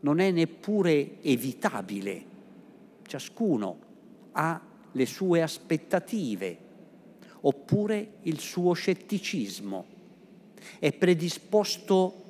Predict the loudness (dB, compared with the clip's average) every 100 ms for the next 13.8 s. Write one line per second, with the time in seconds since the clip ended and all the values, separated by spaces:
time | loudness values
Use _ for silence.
0 | -20 -2 0 2 0 -4 4 4 4 -2
1 | -4 -4 -4 -18 -20 -20 -20 -20 -20 -20
2 | -8 -4 -4 -2 -2 0 -2 -6 -20 -20
3 | -20 -18 -2 0 2 2 2 2 2 0
4 | 0 0 2 2 2 2 2 2 -2 0
5 | -2 -4 -4 2 2 2 -2 -2 -4 0
6 | 2 2 -2 -4 -16 -20 -20 -20 -20 -4
7 | -2 -2 2 2 2 2 2 4 2 0
8 | -4 -20 -20 -20 -12 -10 0 6 8 8
9 | 8 6 4 -2 -6 0 2 2 2 0
10 | 2 0 2 0 -2 -8 -12 -12 -14 -20
11 | -20 -20 -20 -8 -6 -6 -2 0 0 -2
12 | -4 -6 -14 -16 0 2 2 -2 0 0
13 | -2 -2 -2 -4 -12 -12 -14